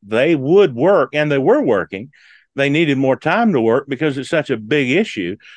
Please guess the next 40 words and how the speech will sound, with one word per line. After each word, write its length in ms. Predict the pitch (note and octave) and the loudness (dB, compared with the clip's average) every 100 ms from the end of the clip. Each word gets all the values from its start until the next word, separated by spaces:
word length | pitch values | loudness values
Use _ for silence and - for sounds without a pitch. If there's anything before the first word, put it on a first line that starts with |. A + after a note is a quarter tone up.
| _ | _
The 80 | C#3+ | -4
problem 320 | F3 C4+ A3 | 0 0 0
is 180 | D#3 C#3 | 0 0
you 140 | D3 | 0
have 200 | C#3+ C#3 | 0 -2
somebody 480 | - E3+ D#3 D3+ C3+ | -2 0 0 0 0
else 220 | G3+ F#3+ | 0 -2
following, 640 | - E3+ G#3+ G3+ A#2 B2 B2+ _ _ _ _ _ | -2 0 2 2 0 -2 -8 _ _ _ _ _
and 420 | - D3 C#3 C3+ - | -4 -2 0 -4 -8
<sighs> 720 | - G2 - - - - _ - | -14 -10 -10 -12 -16 -20 _ -10
it 140 | D#3+ | -2
doesn't 220 | E3+ D3+ | 0 0
matter 260 | D#3+ F3 D3 | 0 0 0
when 220 | E3 A#3+ | 0 0
they 140 | E3+ | -2
come, 340 | A#2 C3+ B2 C#3+ | -2 -2 -2 -2
but 140 | C3+ - | -4 -2
a 100 | D3 | -2
new 220 | E3+ A3+ | 0 0
administration 640 | F#3 F#3+ F3 F3 E3+ D3+ | 0 0 -2 -2 -2 -2
comes 260 | C#3+ D3+ C3+ | -2 -2 -2
in. 240 | G3+ G3 D3 | -2 -4 -6
If 140 | D#3 | -4
they 120 | G#3+ | 0
don't 180 | E4 A3 | 0 0
love 300 | C#3+ E3+ G#3+ | 0 0 0
the 100 | F3 | -2
country 500 | D3 C3+ B2+ E3 F3+ _ _ _ _ - | -4 -4 -4 -10 -12 _ _ _ _ -10
and 160 | C3 | -2
they 80 | D3 | 0
don't 160 | E3+ E3+ | 2 2
wanna 160 | E3+ | 0
honor 340 | - C#3 F3 D#3+ | 0 0 0 0
the, 260 | C3 A2+ - | 0 -2 -2
the 120 | A#2+ | -6
Constitution 920 | - D#3 D#3 C3+ A2+ C3 D3+ - - | -2 -2 -2 -4 -2 0 0 -4 -4
and 140 | C3 A#2 | -2 0
honor 320 | C3+ D#3+ C3 | 0 0 0
their 200 | A#2+ A2 | 0 -2
citizens 880 | - D3 D3 G3 - G#3 G#3 - | -2 -2 0 0 -2 -6 -6 -10